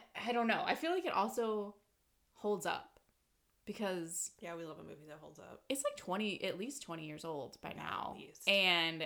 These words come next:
Speaker 1: um, I think a lot of movies definitely don't hold up, and it's just, like, so on, like,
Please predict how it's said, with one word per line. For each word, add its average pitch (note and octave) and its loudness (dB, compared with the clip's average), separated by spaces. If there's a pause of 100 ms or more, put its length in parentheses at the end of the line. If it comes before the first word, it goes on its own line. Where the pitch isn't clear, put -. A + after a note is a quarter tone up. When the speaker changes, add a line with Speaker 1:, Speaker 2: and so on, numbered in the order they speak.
(120)
Speaker 1:
um, D#3 0 (920)
I - -16
think A3 -4
a G3+ 2
lot E3+ 4
of F3 -4
movies D#3+ -6
definitely D3+ -10
don't C#3 -10
hold F#3 -6
up, A3+ -4
and F#3 -4
it's - -10
just, G#3 -4
like, F#3+ 0
so F#3+ 2 (680)
on, F#3+ -2 (280)
like, F3+ -10